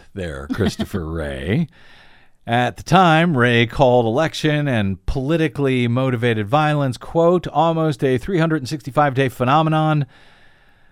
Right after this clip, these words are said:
an outgrowth of the country's deep divide, of the Supreme Court's recent abortion decision." He said, "Tensions continue to run high." Sure, tensions,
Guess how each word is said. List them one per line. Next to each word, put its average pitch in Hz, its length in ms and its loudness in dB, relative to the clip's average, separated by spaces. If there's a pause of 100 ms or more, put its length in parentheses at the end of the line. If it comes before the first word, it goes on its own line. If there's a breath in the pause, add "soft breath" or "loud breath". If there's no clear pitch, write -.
(140 soft breath)
an 113 240 -2
outgrowth 147 560 2
of 127 100 -8
the 120 60 -8
country's 127 460 -2
deep 139 380 0 (100)
divide, 123 720 -6 (340)
of 101 260 -2
the 107 260 0
Supreme 135 340 -4
Court's 127 360 -2
recent 123 640 -4
abortion 175 540 -2
decision." 143 480 -2
He 117 180 -2
said, 113 300 -2
"Tensions 156 800 -2
continue 143 540 -2
to 139 180 -4
run 110 280 -2
high." 104 280 -4
Sure, 262 300 -2
tensions, 196 760 -2